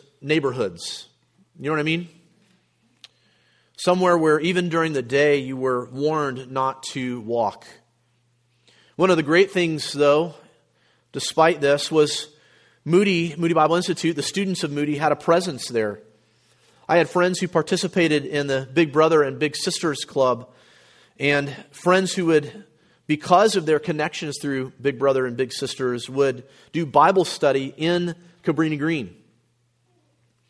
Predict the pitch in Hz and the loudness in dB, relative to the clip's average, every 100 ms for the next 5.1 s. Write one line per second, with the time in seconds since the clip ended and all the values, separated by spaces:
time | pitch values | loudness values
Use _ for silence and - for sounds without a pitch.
0 | - _ _ _ - 165 165 180 240 196 | -20 _ _ _ 0 2 4 4 4 2
1 | - 202 202 175 160 151 156 151 147 151 | 0 0 2 0 -2 -2 -2 -2 -6 -2
2 | 160 175 156 160 156 131 131 156 185 - | 0 0 0 0 0 -2 -4 -4 -6 -6
3 | 135 131 - - 131 143 135 127 123 143 | -2 -2 -4 -6 -2 -2 -2 -6 -4 -4
4 | 143 110 110 139 131 131 123 - 160 170 | -6 -6 -6 -8 -2 -2 -2 -2 -2 -2
5 | 139 | -4